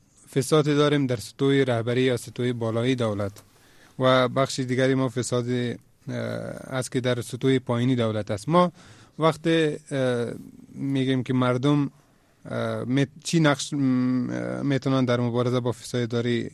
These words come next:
اجرا کنن یا ایفا کنن و اثرگذاری اینا چی قسم است؟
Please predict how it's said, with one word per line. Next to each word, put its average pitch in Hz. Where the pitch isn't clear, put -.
اجرا 117
کنن 117
یا 117
ایفا 113
کنن 113
و 120
اثرگذاری 113
اینا 120
چی -
قسم 117
است؟ 165